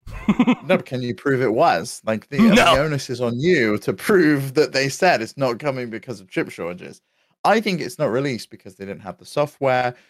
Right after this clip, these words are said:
Speaker 2: They were busy getting other games out that they wanted to ship, and they wanted to focus on actually making, like, PlayStation fives and selling more of those, so they have a bigger install base before the P S V R two comes. I don't think it's related to chip shortages, personally.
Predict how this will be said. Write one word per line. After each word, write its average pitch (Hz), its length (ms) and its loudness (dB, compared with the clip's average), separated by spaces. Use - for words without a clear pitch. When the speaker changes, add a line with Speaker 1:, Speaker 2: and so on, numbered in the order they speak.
Speaker 2:
They 101 100 -2
were 98 140 0
busy 95 300 -4
getting 92 500 -4
other 95 180 -2
games 127 480 -2
out 113 340 0
that 101 120 -8
they 101 100 -4
wanted 101 280 -6
to 101 120 -14
ship, 98 560 -4
and 98 180 -2
they 101 60 -4
wanted 95 240 -2
to 104 80 -12
focus 92 420 -4
on 90 280 -6
actually 92 320 -8
making, 87 580 -14
like, 90 200 -12
PlayStation 87 540 -8
fives 85 300 -4
and 85 240 -16
selling 87 360 -4
more 85 140 -4
of 82 120 -8
those, 90 320 0
so - 400 -12
they 90 40 2
have 92 120 0
a 92 40 0
bigger 92 240 -2
install 123 400 -2
base 87 320 -2
before 92 300 0
the 90 60 0
P 92 120 -4
S 80 140 -6
V 87 100 -4
R 82 100 -2
two 107 280 -4
comes. - 340 -10
I 110 160 -2
don't 139 320 0
think 92 300 -8
it's - 180 -12
related - 380 -8
to - 140 -14
chip - 220 -14
shortages, - 520 -18
personally. - 560 -20